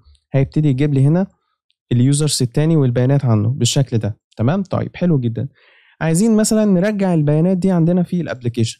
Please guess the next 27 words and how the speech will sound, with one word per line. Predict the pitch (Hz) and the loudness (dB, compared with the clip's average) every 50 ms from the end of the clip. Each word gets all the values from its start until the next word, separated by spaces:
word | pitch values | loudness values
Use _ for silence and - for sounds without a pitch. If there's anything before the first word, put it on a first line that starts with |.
| _ - | _ -4
فبالتالي | 151 151 165 165 - 220 208 208 202 190 | -2 0 0 -2 -2 -2 0 2 2 2
هاخد | 202 190 - 185 160 165 | 2 0 0 0 0 2
هنا | 180 190 170 | 2 0 0
كوبي | - - 180 180 214 208 208 _ _ _ _ _ _ - | 0 -2 -2 -2 -2 -2 -4 _ _ _ _ _ _ -2
لل | 131 147 151 139 120 123 123 | 0 2 2 2 2 2 2
يو | 139 156 160 | 2 2 2
ار | 151 - | 0 0
ال | - 175 165 143 | 0 0 0 0
بتاع | - - 160 147 139 | 0 -2 -2 0 2
اليوزر | 127 135 147 143 151 143 | 2 2 2 2 2 0
التاني | 131 120 - 156 156 156 139 | 0 -2 -2 0 0 2 2
بالشكل | 127 - - 160 156 - - | 0 -2 -2 -2 -2 0 0
ده. | 147 180 220 240 _ _ _ _ _ _ _ _ _ _ _ _ _ _ _ _ _ _ | 0 0 -2 -4 _ _ _ _ _ _ _ _ _ _ _ _ _ _ _ _ _ _
تمام؟ | - 113 120 143 170 196 - - | -2 0 0 2 0 -2 -2 -4
ده | - 139 151 | -4 -4 -2
عبارة | 147 143 151 151 147 | -2 0 -2 -2 -2
عن | 147 151 147 143 | 0 0 0 0
ال | - | 0
اي | 139 147 | -2 -2
بي | 143 139 | 0 0
اي | 151 160 147 | 0 0 0
بتاعي، | 131 127 160 185 202 208 | 0 -2 -2 0 0 0
هبتدي | 165 165 151 - - 185 185 | 0 0 0 0 0 0 0
اضيفه | 170 165 185 170 156 147 151 165 | 0 0 0 2 2 2 2 2
هنا | 175 180 170 | 2 0 0
في | - - 175 160 - - | 0 0 -2 -2 -2 -4
ال | 123 | -4